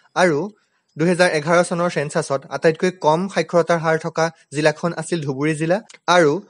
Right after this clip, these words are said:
ধুবুৰী জিলাৰ সাক্ষৰতা হাৰ আছিলে ঊনষাঠি দশমিক তিনি ছয় শতাংশ। নেক্সট, কুৱেশ্যন নম্বৰ টুৱেলভ, অৰ্জুন ভঞ্জন বাই মাধৱদেৱ ইজ এ। কুৱেশ্যন নম্বৰ টুৱেলভত আমাক সুধিছে, অৰ্জুন ভঞ্জনখন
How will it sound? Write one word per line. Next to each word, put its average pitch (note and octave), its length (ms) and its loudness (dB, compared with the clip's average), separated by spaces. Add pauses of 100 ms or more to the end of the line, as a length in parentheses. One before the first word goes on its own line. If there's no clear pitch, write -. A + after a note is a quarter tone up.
(160)
ধুবুৰী E3+ 360 6
জিলাৰ G3 260 6
সাক্ষৰতা D#3+ 460 2
হাৰ D3+ 200 0
আছিলে B2 240 -6 (320)
ঊনষাঠি E3+ 440 0
দশমিক D#3 400 -4
তিনি C#3+ 220 -2
ছয় C#3 180 2
শতাংশ। A#2 340 -6 (960)
নেক্সট, F3+ 360 2
কুৱেশ্যন G3 300 2
নম্বৰ G#3 240 4
টুৱেলভ, D3 260 8 (640)
অৰ্জুন D#3+ 320 4 (100)
ভঞ্জন G3+ 400 -2
বাই F3+ 120 2 (140)
মাধৱদেৱ C#3+ 440 -2 (280)
ইজ D3 180 -6
এ। - 20 -2 (360)
কুৱেশ্যন G3+ 320 2
নম্বৰ G3+ 280 2
টুৱেলভত D#3+ 400 4
আমাক E3 200 -4
সুধিছে, D#3 300 -2 (160)
অৰ্জুন D3 320 2
ভঞ্জনখন F3+ 520 -2